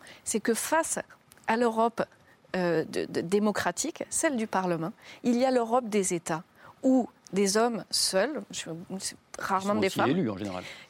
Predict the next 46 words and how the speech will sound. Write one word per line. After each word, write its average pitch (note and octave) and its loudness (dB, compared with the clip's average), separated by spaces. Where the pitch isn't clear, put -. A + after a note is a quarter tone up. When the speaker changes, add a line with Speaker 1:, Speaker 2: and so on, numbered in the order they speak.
Speaker 1:
qui D#4 4
sont D#4+ 2
élus, A#3+ 4
mais A#3 2
qui - -4
désignent B3 2
d'autres A3+ 0
personnes G#3+ -2
qui - -2
n'ont A#3 4
pas B3 4
la B3 2
légitimité G#3+ 0
d'être G#3 0
élus. F#3 0
Vous - -8
voyez, F#3 2
par A3 2
exemple, G#3+ -2
un G3 0
ministre, F#3 2
il F#3+ -4
n'est F3+ 0
pas G#3+ 0
élu, F3+ 0
il G3 0
est G3 0
désigné. F3+ -4
Bref, - -2
c'était G#3 0
pas B3 2
du A3 -2
tout A#3+ -4
ça A3+ 0
la F#3+ 2
question. G3+ -2
En C4+ 2
tout A#3+ -2
cas, G3+ 0
l'Europe C4 6
des A3+ 2
États F#3+ 0
ne A#3+ 4
respecte B3 0
pas B3+ 0
l'Europe A3+ 2